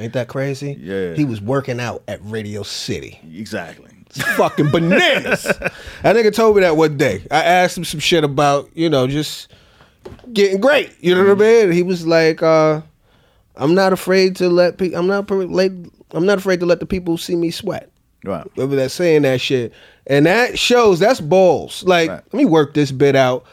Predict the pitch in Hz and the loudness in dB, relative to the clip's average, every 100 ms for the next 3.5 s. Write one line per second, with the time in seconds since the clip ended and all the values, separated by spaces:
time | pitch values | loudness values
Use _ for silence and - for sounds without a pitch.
0 | _ - 120 135 139 127 120 - 143 131 | _ -8 -2 2 2 2 -2 0 0 2
1 | 185 196 180 170 - 208 208 175 175 - | 2 2 2 0 0 2 2 0 -4 0
2 | 202 175 170 220 220 185 160 165 190 185 | 2 2 0 2 2 2 0 2 2 2
3 | 170 202 196 135 98 | 2 2 2 -2 -8